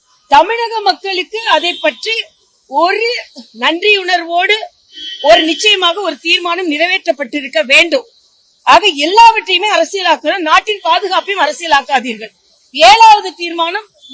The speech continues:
உதயநிதி, எதுல உதயநிதி எதற்காக இப்பொழுது அவருக்கு துணை நிற்கிறார்கள் என்று எனக்கு தெரியவில்லை.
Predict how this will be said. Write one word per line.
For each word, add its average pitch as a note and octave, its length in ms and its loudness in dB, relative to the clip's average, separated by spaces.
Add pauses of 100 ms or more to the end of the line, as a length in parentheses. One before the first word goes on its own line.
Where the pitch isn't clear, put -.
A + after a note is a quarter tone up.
உதயநிதி, F#4+ 440 0
எதுல E4 380 2 (520)
உதயநிதி F4+ 400 0
எதற்காக F#4 440 2
இப்பொழுது E4 380 -2
அவருக்கு D4+ 640 -2
துணை F#4 220 -2
நிற்கிறார்கள் D#4+ 540 -4
என்று D#4+ 200 -2
எனக்கு B3+ 260 -4
தெரியவில்லை. C4 540 -4